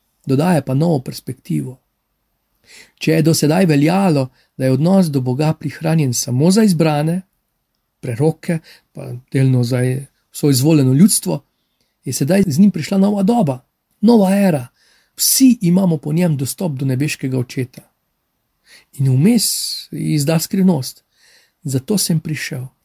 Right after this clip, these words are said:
da dokončam to očetovo delo, da postanem most,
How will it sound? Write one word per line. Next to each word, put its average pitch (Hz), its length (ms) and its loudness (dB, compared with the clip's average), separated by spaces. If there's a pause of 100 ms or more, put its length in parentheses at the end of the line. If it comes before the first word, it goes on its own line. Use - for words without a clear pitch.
da 147 60 -6
dokončam 139 680 -2
to - 180 -4
očetovo 143 640 -4
delo, 139 340 -4 (380)
da 139 100 -12
postanem 131 440 -4
most, 185 560 0